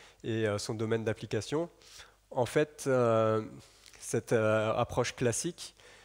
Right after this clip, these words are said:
euh, part du principe que les cellules de gaz dans la mousse restent fermées et que, euh, chaque gaz créé reste, euh, euh, coincé ici dans, dans la cellule où il est apparu.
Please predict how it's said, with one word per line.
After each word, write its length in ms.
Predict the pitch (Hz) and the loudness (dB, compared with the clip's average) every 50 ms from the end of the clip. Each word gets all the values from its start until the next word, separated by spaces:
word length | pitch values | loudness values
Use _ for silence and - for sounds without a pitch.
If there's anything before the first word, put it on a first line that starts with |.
| - _ _ - | -20 _ _ -4
euh, 300 | 113 107 107 104 104 104 | -2 0 2 2 2 0
part 240 | 104 - 123 120 123 | 2 4 2 2 2
du 100 | 135 131 | 0 -4
principe 420 | - - 123 117 - 170 180 - | -2 -2 -2 -2 0 -2 -4 -2
que 100 | - - | 0 0
les 140 | 135 131 127 | 2 2 2
cellules 380 | 120 - - 131 123 135 143 139 | 0 0 -2 -2 -2 -2 -2 -2
de 140 | 120 117 113 | -2 0 2
gaz 320 | 131 135 139 135 120 120 | 4 4 4 2 0 -4
dans 100 | 113 113 | -4 -2
la 140 | 117 110 107 | 0 0 -2
mousse 360 | 120 143 175 - - - - _ - - _ - | -2 -4 -6 -6 -8 -14 -16 _ -20 -20 _ -6
restent 380 | 110 104 123 127 - - 131 | -2 0 0 0 0 -2 -4
fermées 460 | 117 - - 113 107 107 113 143 180 - - - _ _ _ _ _ _ - - _ _ - | -4 -2 0 0 0 2 0 0 -2 -2 -6 -16 _ _ _ _ _ _ -20 -20 _ _ 0
et 140 | 127 131 131 | 0 2 0
que, 200 | - - - 143 | 0 -2 0 2
euh, 240 | 147 147 131 113 | 4 4 4 4
chaque 280 | 107 - - 139 135 131 | 4 2 2 0 2 2
gaz 320 | 127 143 147 151 143 - | 4 4 4 4 2 -4
créé 480 | - - - 123 123 139 156 160 165 - | -8 -6 -2 0 2 2 2 2 0 -2
reste, 640 | - 117 104 104 107 127 143 143 - - - - - | -4 -6 -4 0 2 2 2 0 -2 -10 -12 -8 -4
euh, 400 | - 117 110 104 107 104 104 - 117 117 123 131 127 - - - _ _ _ - - - _ _ _ - | -2 -2 0 0 0 -2 -2 -4 -6 -8 -12 -14 -16 -18 -20 -20 _ _ _ -20 -20 -20 _ _ _ -6
euh, 420 | 110 104 101 101 101 101 101 101 | -4 -2 0 0 0 0 0 -2
coincé 500 | 101 - - 123 120 - - - 143 147 | -2 0 0 0 0 0 0 -2 -2 -2
ici 460 | 143 131 113 - - - 139 151 160 143 _ - | -2 -4 -6 -8 -8 -8 -6 -8 -8 -10 _ -10
dans, 340 | 120 110 110 110 110 107 107 | -4 -2 0 2 2 0 0
dans 140 | 104 113 | 2 2
la 100 | 113 113 | 2 2
cellule 400 | 107 - - 123 117 127 143 143 | 0 -2 -4 -4 -2 -2 -2 -2
où 160 | 139 127 117 117 | -4 -6 -6 -4
il 120 | 120 117 | -2 -2
est 120 | 117 - | -2 -2
apparu. 500 | 127 110 - 113 101 98 98 98 - - | -2 -4 -2 -2 -4 -4 -6 -8 -12 -16